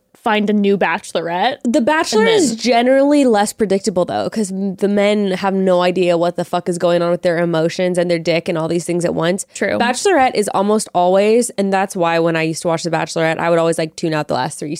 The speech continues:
Speaker 2: three episodes, 'cause you're like, "I know who this girl is picking."
Speaker 1: You know what? You're s-, it's so true.
Speaker 2: Yeah.
Speaker 1: It's, it's before the podcast,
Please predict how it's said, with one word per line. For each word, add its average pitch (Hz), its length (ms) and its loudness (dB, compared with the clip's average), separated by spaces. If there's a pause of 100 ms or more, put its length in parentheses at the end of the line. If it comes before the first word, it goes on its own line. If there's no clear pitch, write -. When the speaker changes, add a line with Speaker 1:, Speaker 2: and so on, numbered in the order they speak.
(180)
Speaker 2:
three 165 180 -2
episodes, - 340 -8
'cause 226 120 -6
you're 226 80 2
like, 220 120 -4
"I 262 120 0
know 302 120 4
who 311 120 6
this - 400 0 (100)
girl 247 240 2
is 254 120 0
picking." - 580 -4
Speaker 1:
You 262 180 4
know 262 160 4
what? 220 380 2 (100)
You're 254 200 4
s-, - 400 -6 (280)
it's 226 180 -2
so 175 240 -6
true. - 400 -10
Speaker 2:
Yeah. 196 300 -2
Speaker 1:
It's, 247 280 -2
it's 233 340 -2
before 233 1000 2 (100)
the 214 120 -4
podcast, 175 920 -6